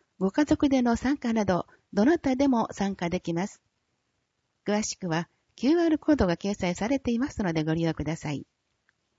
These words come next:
辰野ひまわり畑。時、五月十一日土曜日、午前九時三十分から。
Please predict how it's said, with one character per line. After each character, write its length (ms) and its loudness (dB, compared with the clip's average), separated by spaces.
辰 300 0
野 260 2
ひ 220 -6
ま 160 2
わ 80 2
り 140 2
畑。 520 -4
時、 380 -4
五 100 2
月 320 2
十 180 4
一 200 0
日 260 0
土 140 4
曜 240 4
日、 240 -8
午 160 4
前 180 -2
九 120 -4
時 120 0
三 240 0
十 120 -2
分 260 -4
か 160 -4
ら。 160 -8